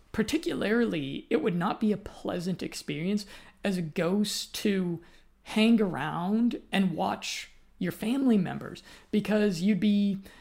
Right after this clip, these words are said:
you'd observe some, some good things and some nice things happening with your family members, with the people that survived you. But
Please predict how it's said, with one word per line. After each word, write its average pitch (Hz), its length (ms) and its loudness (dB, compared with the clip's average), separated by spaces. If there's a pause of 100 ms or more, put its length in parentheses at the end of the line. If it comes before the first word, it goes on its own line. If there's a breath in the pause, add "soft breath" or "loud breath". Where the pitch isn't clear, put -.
(440 loud breath)
you'd 208 420 4
observe 208 560 2
some, 220 320 6
some 220 240 4
good 269 280 2
things 156 280 -2
and - 140 -10
some 185 160 0
nice 202 320 0
things 139 280 -8
happening 151 460 -6
with 139 180 -8
your 151 80 -6
family 170 380 -4
members, 156 520 -4
with 160 120 -10
the 165 60 -6
people 180 280 -6
that 156 160 -6
survived 147 600 -4
you. 165 200 -4 (640 loud breath)
But 220 720 -2